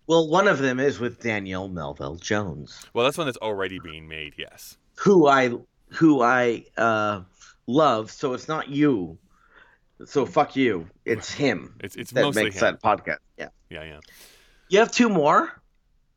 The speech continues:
Speaker 2: Two more what? Oh, two more podcasts.
Speaker 1: Podcasts.
Speaker 2: Yeah, yeah, yeah. I do have two more podcasts. I'm doing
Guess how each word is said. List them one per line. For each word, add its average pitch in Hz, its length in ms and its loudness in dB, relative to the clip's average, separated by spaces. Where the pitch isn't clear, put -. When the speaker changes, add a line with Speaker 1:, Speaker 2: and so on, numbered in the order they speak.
Speaker 2:
Two 147 140 -16
more 143 140 -6
what? 123 220 -2
Oh, 139 80 2
two 160 140 -4
more 151 100 0
podcasts. 151 240 4
Speaker 1:
Podcasts. 98 220 2
Speaker 2:
Yeah, 160 80 -2
yeah, 160 120 0
yeah. 127 220 0
I 104 80 -6
do 120 160 -6
have 101 100 -10
two 92 140 -14
more 85 160 -12
podcasts. 80 540 -14
I'm 92 120 -12
doing 104 280 -6